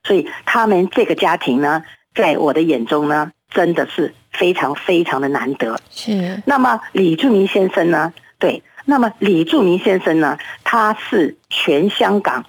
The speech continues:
Speaker 1: 在国际上最有身份地位、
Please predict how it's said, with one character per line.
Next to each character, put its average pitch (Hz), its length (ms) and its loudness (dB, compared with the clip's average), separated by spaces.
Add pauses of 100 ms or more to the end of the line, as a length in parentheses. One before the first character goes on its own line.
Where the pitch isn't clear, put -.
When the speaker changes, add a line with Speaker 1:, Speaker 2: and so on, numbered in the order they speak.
(640)
Speaker 1:
在 214 200 2
国 156 320 2
际 202 220 0
上 147 300 -2
最 190 340 2
有 127 200 0
身 180 260 0
份 165 200 -2
地 160 180 2
位、 143 280 0